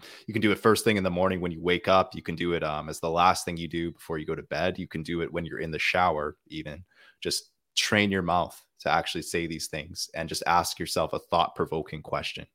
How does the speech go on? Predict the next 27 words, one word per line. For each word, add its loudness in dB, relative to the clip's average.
or -4
an -6
open-ended -2
question. -4
And -2
if -10
you -6
can't 2
think 0
of 0
it 2
yourself, 4
use -6
Chat 2
G -6
P -8
T 0
or 0
Google -8
it. -16
It's, -8
it, -8
it's -8
as -6
simple 4
as -8
that. -14